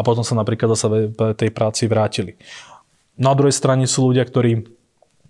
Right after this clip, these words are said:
dokázali fungovať takým spôsobom, že sa na tú prácu veľmi rýchlo zafosu-, zafokusovali, fungovali v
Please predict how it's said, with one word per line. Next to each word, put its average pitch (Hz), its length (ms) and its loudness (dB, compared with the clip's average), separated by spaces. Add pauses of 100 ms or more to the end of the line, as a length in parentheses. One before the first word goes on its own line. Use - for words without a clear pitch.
(220)
dokázali 117 480 2
fungovať 117 480 2
takým 117 200 -2
spôsobom, 117 840 0
že 113 80 -2
sa 113 160 -2
na 113 80 -2
tú - 80 -4
prácu 110 400 -2
veľmi 113 320 2
rýchlo 117 160 -2
zafosu-, 123 480 -2
zafokusovali, 127 960 0 (560)
fungovali 120 480 4
v 113 80 -2